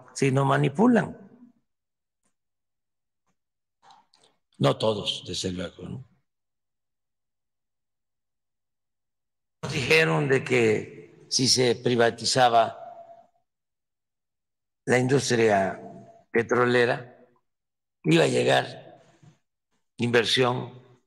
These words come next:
extranjera a raudales, que íbamos a aumentar la producción hasta en cerca de tres millones de barriles diarios,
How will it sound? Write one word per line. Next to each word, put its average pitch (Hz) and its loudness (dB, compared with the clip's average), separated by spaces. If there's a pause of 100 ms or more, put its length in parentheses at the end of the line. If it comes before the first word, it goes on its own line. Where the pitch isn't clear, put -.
(440)
extranjera 117 0
a 120 4
raudales, 123 0 (1700)
que 151 4
íbamos 160 2
a 107 0
aumentar 127 0
la 147 0
producción 117 -2 (320)
hasta 139 0 (3000)
en 107 0
cerca 135 0 (920)
de 127 0
tres 143 0
millones 135 0
de 117 -2
barriles 110 -2
diarios, 107 -4